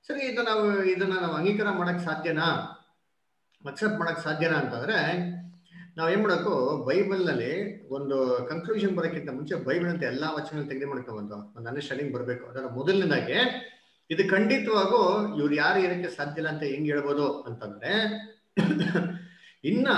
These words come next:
ಪರಲೋಕದಲ್ಲಿ ಸಿಂಹಾಸನ ಕೂತ್ಕೊಳಕ್ಕೆ ಯಾರು ಮಾತ್ರ ಅವಕಾಶ ಕೊಡ್ತಾರೆ ಅಂತಂದ್ರೆ, ಯಾರ್ ಜಯವಂತರೋ,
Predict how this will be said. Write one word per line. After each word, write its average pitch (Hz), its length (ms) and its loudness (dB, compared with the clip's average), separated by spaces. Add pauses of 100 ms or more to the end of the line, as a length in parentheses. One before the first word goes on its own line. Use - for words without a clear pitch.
(800)
ಪರಲೋಕದಲ್ಲಿ 214 680 0
ಸಿಂಹಾಸನ 202 580 0
ಕೂತ್ಕೊಳಕ್ಕೆ 185 420 -2
ಯಾರು 165 320 0
ಮಾತ್ರ 175 240 -4
ಅವಕಾಶ 170 280 -2
ಕೊಡ್ತಾರೆ 147 400 -4
ಅಂತಂದ್ರೆ, 131 760 -2 (1200)
ಯಾರ್ 170 320 0
ಜಯವಂತರೋ, 156 920 0